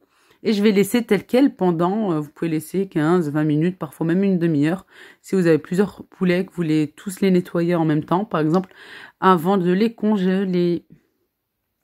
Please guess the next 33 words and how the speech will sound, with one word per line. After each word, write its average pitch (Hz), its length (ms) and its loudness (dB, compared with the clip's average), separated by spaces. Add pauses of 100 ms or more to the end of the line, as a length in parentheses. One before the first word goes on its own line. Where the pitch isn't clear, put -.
(880)
Voilà, 185 320 6
une 185 100 4
fois 214 220 0
que 160 340 -2
je 151 100 -6
l'ai 156 100 0
laissé 156 280 -4
tranquillement, 165 800 0
après 160 280 0
je 160 160 -2
l'ai 143 240 2
lavé 170 580 0
avec 147 480 -6
de 147 240 -4
l'eau 170 380 0
ou 185 100 0
vinaigrée 170 800 0 (220)
ou, 196 320 -2 (140)
euh, 151 320 0
citronnée 156 520 -4
avec 196 160 0
du - 100 -12
citron. - 480 0 (500)
Je 165 40 0
vais 156 160 2
bien 175 180 2
le 190 120 4
laisser 160 280 -2
sécher. 196 640 -4
Une 175 100 -4
fois 156 200 -4
bien 185 240 2
lavé, 180 440 0